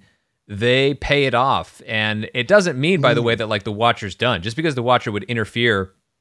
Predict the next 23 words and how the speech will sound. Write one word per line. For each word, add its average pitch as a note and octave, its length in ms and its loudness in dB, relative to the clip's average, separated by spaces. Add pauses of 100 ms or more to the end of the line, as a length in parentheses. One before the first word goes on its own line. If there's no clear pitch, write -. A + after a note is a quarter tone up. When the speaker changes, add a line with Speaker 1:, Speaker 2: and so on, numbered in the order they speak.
(320)
Speaker 1:
with A#2 180 -6
something G#2 600 -4 (340)
this A#2 460 0
season G2 580 -4 (320)
doesn't D3 320 2
mean, B2+ 260 -4
like, A#2 200 -4
it, A#2 100 -4
it A#2 120 -6
totally B2 640 -2 (280)
makes B2 220 -4
his A2 180 -6
rule, A2+ 260 -4
it A2+ 140 -4
renders A#2+ 360 -2
his A2 160 -8
rule G#2+ 220 -4
meaningless C3+ 600 -2
and G#2+ 80 -4
all G#2 140 -2
of F#2+ 80 -6
those F#2+ 180 -6
things. D#3+ 460 0